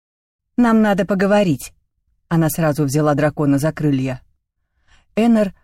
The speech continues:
ожидающий ее, нахмурился. «Честно скажу,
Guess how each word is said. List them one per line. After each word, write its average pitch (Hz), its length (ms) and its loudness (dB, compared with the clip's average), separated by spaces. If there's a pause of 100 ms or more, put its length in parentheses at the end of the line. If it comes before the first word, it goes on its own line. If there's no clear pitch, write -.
ожидающий 165 680 0
ее, 160 220 2
нахмурился. 156 880 -2 (1400)
«Честно 180 420 -2
скажу, 151 480 -2